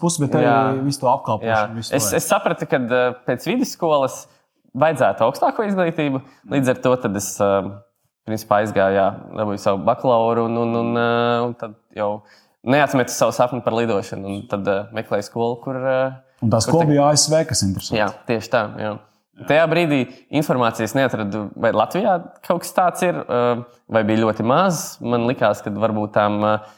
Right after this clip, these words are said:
Speaker 2: nopietnāk, ja kādu lielu skolu pameklēt. Ā, es atradu variantu Amerikā.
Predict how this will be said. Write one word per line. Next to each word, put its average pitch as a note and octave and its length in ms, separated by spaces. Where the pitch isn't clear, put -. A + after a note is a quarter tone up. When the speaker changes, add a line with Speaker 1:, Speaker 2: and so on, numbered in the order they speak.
Speaker 2:
nopietnāk, A2 720
ja G#2 80
kādu G2 320
lielu C3+ 320
skolu F3 400
pameklēt. D#3+ 460
Ā, G#2+ 120
es B2+ 160
atradu C3 320
variantu G#2+ 320
Amerikā. G#3+ 400